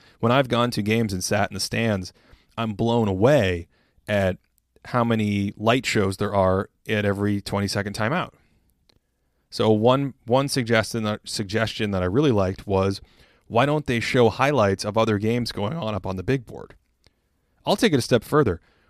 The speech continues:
Why don't they have commentary? Why isn't there an in-arena commentary team like the starters,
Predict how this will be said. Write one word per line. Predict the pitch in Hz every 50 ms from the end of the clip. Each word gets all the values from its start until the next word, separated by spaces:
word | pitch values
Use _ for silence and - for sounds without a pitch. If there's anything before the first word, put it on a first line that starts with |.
| _
Why | - - 151
don't | 196 254 269 -
they | 175 143
have | 131 143 135 120 107 -
commentary? | - - - 143 165 175 160 - - 107 - 147
Why | 120 117 139 160 202
isn't | 196 202 208 185
there | - 143 131
an | 123 117
in-arena | 110 - 139 160 175 175 139 120 117 104 107 127 135 135 120 101 98 92 - _ - _ _ _ _ _
commentary | - - - 170 180 190 190 170 - 131 104 101 98
team | 92 - - 113 95 87 85 85 101 - _ _ _ _ _ _ _ _ _ _ _ _ _ -
like | 120 131 135 - 123
the | 113 107
starters, | - - - 127 131 127 110 95 87 90 101 - - -